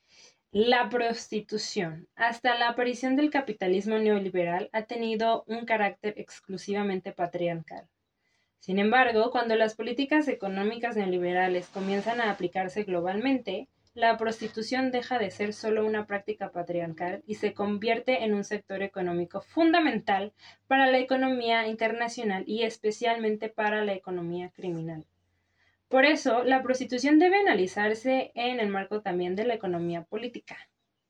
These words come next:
Asimismo, se explica que la prostitución es un fenómeno social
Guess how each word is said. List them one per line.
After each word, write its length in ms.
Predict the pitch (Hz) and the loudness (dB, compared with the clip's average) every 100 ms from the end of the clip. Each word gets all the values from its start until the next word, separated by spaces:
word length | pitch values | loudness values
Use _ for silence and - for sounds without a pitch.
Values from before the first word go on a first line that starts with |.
| _ _ _ - - _ | _ _ _ -20 -20 _
Asimismo, 680 | 214 202 240 226 226 226 254 | -2 -2 -2 -4 -2 -2 0
se 100 | 285 | -2
explica 440 | 285 - 254 294 | -4 -6 -2 -2
que 100 | 294 285 | 0 2
la 220 | 226 214 | 2 0
prostitución 640 | 196 - 190 180 170 190 | -6 -10 -14 -12 -8 -4
es 100 | 220 | -4
un 120 | 254 | -4
fenómeno 480 | 254 262 247 254 254 | -6 -6 -4 -6 -6
social 480 | 247 202 - 196 196 | -8 -8 -4 -4 -4